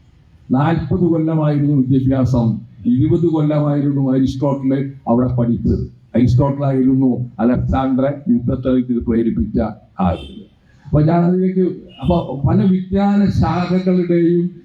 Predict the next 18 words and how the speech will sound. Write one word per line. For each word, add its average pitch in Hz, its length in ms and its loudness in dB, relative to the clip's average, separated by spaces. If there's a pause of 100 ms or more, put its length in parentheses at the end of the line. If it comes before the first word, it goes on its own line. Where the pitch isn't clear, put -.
(140)
പ-, 151 520 -6
ഗണിതശാസ്ത്രം 202 960 2
എന്ന് 185 120 4
പറഞ്ഞാൽ 180 260 2
അത് 160 140 -2
ഈജിപ്തിൻ്റെതാണ്. 147 720 -4 (1160)
ഏ, 151 140 0 (300)
ഗണിതശാസ്ത്രം 190 840 2
എന്ന് 185 120 2
പറയുന്നത്, 170 520 -2 (440)
ഏ, 135 80 2 (1120)
ട്രിഗണോമെട്രി 156 680 0
അല്ലെങ്കിൽ, 139 800 0
ഏ, 123 400 2 (880)
അത്തരത്തിലുള്ള 190 540 2
ഗണിതശാസ്ത്ര 165 840 0
ശാഖകളൊക്കെ 147 720 0
തന്നെ 139 500 0